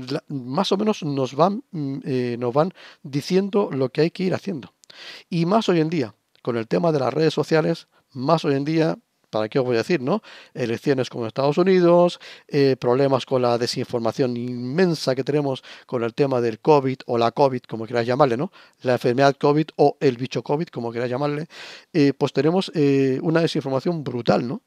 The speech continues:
Por, por ambas partes, por un lado, por gobierno, por oposición, da lo mismo, o sea,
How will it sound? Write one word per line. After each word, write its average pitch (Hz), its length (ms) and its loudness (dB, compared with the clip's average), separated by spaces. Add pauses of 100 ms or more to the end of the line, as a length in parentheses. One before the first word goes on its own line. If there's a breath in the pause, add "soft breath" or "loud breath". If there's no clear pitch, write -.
(320 soft breath)
Por, 117 300 -2
por 123 320 2
ambas 170 240 2
partes, 185 440 -2
por 151 160 -10
un 127 120 -4
lado, 180 420 2 (380 loud breath)
por 123 180 -2
gobierno, 170 580 2
por 170 160 -4
oposición, 147 680 0
da 160 160 4
lo 156 100 2
mismo, 175 300 -2
o 170 60 2
sea, 156 260 0